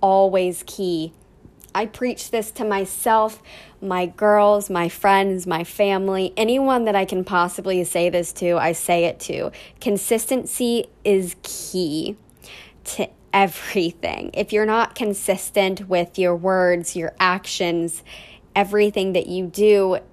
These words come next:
then things aren't going to line up. Habits, old bad habits are going to seep back through. And also remember to not force anything.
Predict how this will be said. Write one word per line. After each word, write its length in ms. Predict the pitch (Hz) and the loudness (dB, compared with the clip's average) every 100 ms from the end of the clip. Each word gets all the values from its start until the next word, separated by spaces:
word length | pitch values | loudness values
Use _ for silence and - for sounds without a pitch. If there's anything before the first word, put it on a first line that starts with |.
| - - | -18 -2
then 220 | 202 202 | 0 0
things 340 | 240 240 240 | 0 0 2
aren't 280 | 226 208 - | 2 2 0
going 260 | 190 190 180 | 0 0 0
to 100 | 170 | 0
line 420 | 170 170 160 - _ | 0 0 -2 -6 _
up. 280 | 180 160 - - - | 0 0 -4 -20 -18
Habits, 720 | - 196 208 202 - - - - _ _ _ _ _ | -8 0 2 2 0 -4 -8 -10 _ _ _ _ _
old 480 | 214 220 240 214 - | 4 6 6 4 -2
bad 300 | 180 185 185 | 0 2 0
habits 480 | 175 175 175 - 185 | -2 -2 -2 -4 -6
are 80 | |
going 260 | 165 185 180 | -2 -2 0
to 80 | 170 | -4
seep 600 | - - 196 190 175 - - _ | -6 -8 -6 -6 -6 -14 -20 _
back 440 | 185 170 - - - - | 0 0 -2 -14 -20 -20
through. 560 | - 180 170 - - - - - - _ _ _ | -10 -4 -4 -4 -12 -14 -20 -20 -20 _ _ _
And 360 | 240 233 240 247 - _ 233 | 0 2 0 -4 -10 _ -2
also 300 | 247 254 285 | -2 -2 -2
remember 400 | 254 233 233 220 | -2 -2 -4 -4
to 120 | 226 | -4
not 380 | 208 202 - - | 0 0 -2 -8
force 460 | - 175 165 - | -2 -2 -2 -8
anything. 640 | 135 104 - - - - | -12 -10 -10 -10 -10 -10